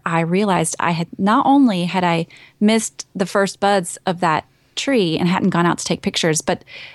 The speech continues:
the buds had already turned into leaves and it was completely gone. And here I am. I mean, I'm all about creating space for your soul to breathe. And I'm all about celebrating small moments and noticing,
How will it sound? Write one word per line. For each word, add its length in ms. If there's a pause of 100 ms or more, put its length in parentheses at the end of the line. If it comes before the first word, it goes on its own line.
(180)
the 40
buds 260
had 100
already 180
turned 200
into 160
leaves 420
and 180 (160)
it 140
was 160
completely 420
gone. 380 (480)
And 100
here 220
I 80
am. 480
I 80
mean, 180
I'm 180
all 140
about 300
creating 320
space 340
for 100
your 80
soul 200
to 100
breathe. 420
And 100
I'm 120
all 200
about 340
celebrating 500
small 260
moments 400
and 120
noticing, 560